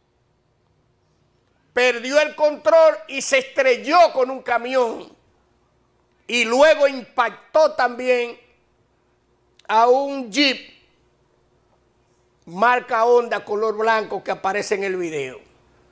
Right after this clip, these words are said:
Llevado todavía con vida al Hospital Docente Universitario de Puerto Plata, Ricardo Limardo,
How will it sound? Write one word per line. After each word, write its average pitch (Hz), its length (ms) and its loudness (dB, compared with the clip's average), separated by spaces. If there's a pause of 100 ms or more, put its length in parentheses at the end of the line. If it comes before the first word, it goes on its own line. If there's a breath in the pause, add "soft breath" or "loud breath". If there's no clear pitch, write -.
(1500)
Llevado 277 680 4
todavía 277 540 2
con 277 220 0
vida 294 400 0
al 226 260 -2
Hospital 277 720 0 (1000)
Docente 254 600 -2
Universitario 262 920 2
de 247 100 0
Puerto 240 440 -4
Plata, 277 400 2
Ricardo 269 540 -2
Limardo, 294 540 0